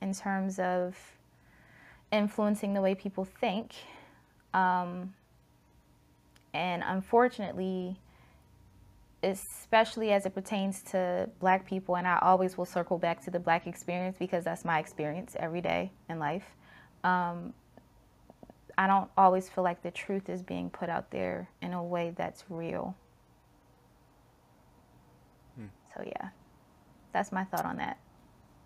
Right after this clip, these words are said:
Speaker 2: Yeah, I have a love-hate relationship with the media. Mostly hate
Speaker 1: I mean, I'm in
Speaker 2: things.
Speaker 1: the media, so I get it, but I've
Speaker 2: Yeah.
Speaker 1: also had
Speaker 2: Not you.
Speaker 1: experiences.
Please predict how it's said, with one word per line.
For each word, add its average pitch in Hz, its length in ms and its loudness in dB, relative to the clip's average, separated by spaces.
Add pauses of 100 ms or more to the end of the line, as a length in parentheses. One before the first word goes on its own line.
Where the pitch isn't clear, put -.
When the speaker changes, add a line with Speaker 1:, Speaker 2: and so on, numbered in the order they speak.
(120)
Speaker 2:
Yeah, 98 220 -12 (140)
I 160 60 -6
have 170 120 -4
a 120 40 -2
love-hate 101 400 -4
relationship 87 460 -18
with 78 100 -20
the 82 60 -20
media. 85 280 -18
Mostly 101 380 -10
hate - 80 2
Speaker 1:
I 247 80 8
mean, 302 300 2
I'm 240 200 8
in 330 180 2
Speaker 2:
things. - 20 0
Speaker 1:
the 285 60 4
media, 190 420 0
so - 200 0
I 202 140 6
get 208 240 4
it, - 160 2
but 196 100 2
I've 196 120 4
Speaker 2:
Yeah. - 60 4
Speaker 1:
also 202 260 4
had 190 180 6
Speaker 2:
Not 190 260 2
you. 143 260 4
Speaker 1:
experiences. 180 180 0